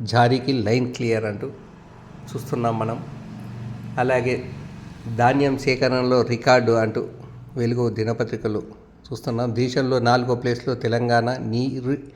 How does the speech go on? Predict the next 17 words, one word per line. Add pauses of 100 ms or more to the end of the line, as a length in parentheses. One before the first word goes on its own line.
(360)
నీరుటితో
పోలిస్తే
సాగు
దిగుబడి
సేకరణలో
రికార్డులు
అంటూ (560)
ఇప్పటికే
నలభై
ఏడు (140)
పాయింట్ (100)
వన్ (360)
లక్షల
టన్నుల
వడ్లు
కొనుగోలు (100)
చేశామంటూ